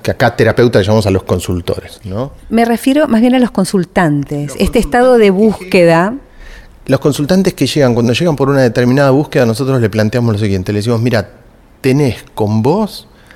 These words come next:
Speaker 1: a alguien que a través de la evolución de todo el tiempo ha llegado a manifestarse en vos, y ese se llama síntoma".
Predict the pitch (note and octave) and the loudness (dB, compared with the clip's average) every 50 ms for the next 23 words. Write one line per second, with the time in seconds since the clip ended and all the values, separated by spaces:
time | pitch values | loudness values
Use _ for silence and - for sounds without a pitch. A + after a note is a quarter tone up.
0 | - - - - - - - - - - - - - C3 B2+ B2+ C3+ D#3 F3+ F#3 | -20 -20 -20 -20 -20 -20 -20 -20 -20 -20 -20 -10 -4 -2 -2 0 0 0 0 -2
1 | D#3+ D#3 F3+ E3+ C#3 A#2 - C3+ C3 - - - - - - _ _ _ _ _ | -2 -2 -4 -4 -4 -2 -2 0 0 0 -2 -6 -12 -20 -20 _ _ _ _ _
2 | _ _ _ _ _ _ - B2+ A#2+ - C3 B2+ B2+ B2+ C3+ E3 F#3+ F#3 E3+ D#3 | _ _ _ _ _ _ -6 -4 -2 0 0 2 2 2 0 0 0 0 0 0
3 | C#3 B2 A#2 A2 A2 A2+ G#2+ A2+ G#2+ - - - D3 C#3+ C3+ B2 A2+ - - D3 | 0 0 0 0 0 0 -2 -2 -4 -6 -6 -4 -4 -2 -2 -2 -2 -2 -2 0
4 | D3 C3 A2 G#2 - - - D3 D#3+ F3+ E3+ - D3+ C#3 B2 - A#2+ A2+ A#2+ C3+ | 0 0 0 -2 -4 -4 -2 -2 -2 -2 -2 -2 -4 -4 -2 -2 -2 0 0 2
5 | C#3+ C3+ A#2+ A2+ G2 G#2 G#2+ - A2+ - - D#3 D3 C#3 - - - A3 A3 G2+ | 2 2 2 0 0 -2 -4 -4 -8 -8 -8 -8 -8 -8 -8 -6 -6 -4 -4 -4
6 | F#2 F#2 - - C3 E3+ - F#3+ D3+ A#2 A2+ A#2 C#3+ C#3 C3+ A#2 - - - B2+ | -4 -4 -4 -2 -2 -2 -2 -2 -4 -4 -4 -4 -6 -6 -6 -6 -6 -6 -2 -2
7 | A2 F2+ E2+ D#2 - - - - - - | -2 -2 -2 -6 -10 -14 -16 -16 -18 -20